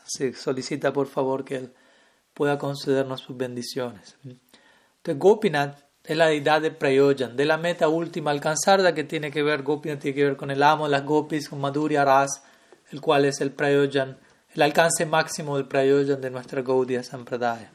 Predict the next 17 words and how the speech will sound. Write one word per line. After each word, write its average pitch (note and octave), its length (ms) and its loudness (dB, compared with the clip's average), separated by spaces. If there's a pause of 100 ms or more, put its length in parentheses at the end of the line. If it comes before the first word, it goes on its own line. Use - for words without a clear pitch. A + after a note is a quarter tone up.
(120)
Entonces - 720 -10
dice A3+ 220 4
que G3 60 4
esta G3+ 180 8
deidad G3 300 6
de F3 100 0
Gopinath, C#3+ 640 -4
encontrada C#3+ 580 -2
por, - 220 -8
por B2+ 300 -8
Paramananda C#3 600 -2
Bhattacharya, C#3 640 2
el B2+ 80 0
amigo D#3+ 360 2
de C#3 80 2
Madhu B2+ 280 -2
Pandit, B2 360 -8